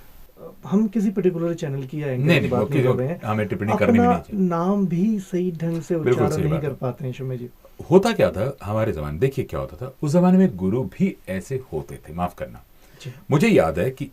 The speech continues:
Speaker 2: एक बुलेटिन था, उसमें मैंने मरणोपरांत की जगह मरणोपरांत पढ़ दिया।
Speaker 1: अच्छा।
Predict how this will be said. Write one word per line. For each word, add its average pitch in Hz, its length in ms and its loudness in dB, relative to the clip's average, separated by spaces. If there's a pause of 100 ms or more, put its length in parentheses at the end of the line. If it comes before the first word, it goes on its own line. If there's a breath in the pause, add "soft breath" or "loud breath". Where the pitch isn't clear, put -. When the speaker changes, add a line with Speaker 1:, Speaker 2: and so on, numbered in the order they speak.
Speaker 2:
एक 208 320 4 (1040)
बुलेटिन 107 340 0
था, 85 280 -10 (680 soft breath)
उसमें 202 300 2
मैंने 92 360 -2 (580)
मरणोपरांत 135 1000 4
की 90 180 -6
जगह 71 360 -8 (260)
मरणोपरांत 143 800 2
पढ़ - 120 -8
दिया। - 360 -20 (680)
Speaker 1:
अच्छा। - 340 -14